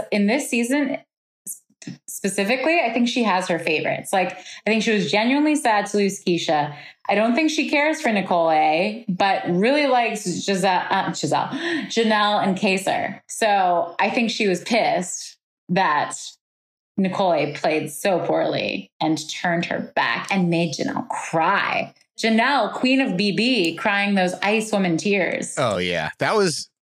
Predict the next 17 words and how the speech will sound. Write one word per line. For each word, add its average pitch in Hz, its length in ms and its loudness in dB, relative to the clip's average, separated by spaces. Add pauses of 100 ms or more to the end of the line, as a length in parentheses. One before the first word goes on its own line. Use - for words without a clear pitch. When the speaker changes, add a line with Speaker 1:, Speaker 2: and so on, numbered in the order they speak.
(140)
Speaker 2:
that - 120 -8
was, 135 260 -4
I 120 120 -2
mean, 127 120 0
even 143 160 0
Kaysar 135 340 -2
said, 78 200 -4
"I've 85 100 -4
never 87 240 -4
seen 85 200 -10
you 80 120 -8
cry 82 240 -10
before." - 360 -20 (1500)
Speaker 1:
Yeah. 196 240 -2 (920)
So, 220 840 2 (720)
so 247 200 0
J-, 247 200 -4